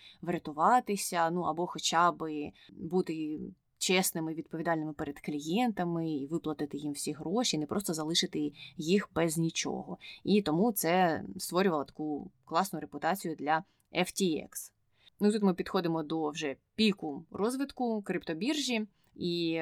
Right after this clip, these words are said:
восени вже двадцять другого року F T X вважалася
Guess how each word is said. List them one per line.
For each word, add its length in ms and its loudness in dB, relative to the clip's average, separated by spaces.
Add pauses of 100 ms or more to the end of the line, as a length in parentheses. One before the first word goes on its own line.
(160)
восени 540 4
вже 480 -4
двадцять 540 -4
другого 340 -6
року 480 0
F 300 -4
T 100 2
X 220 -4
вважалася 540 -2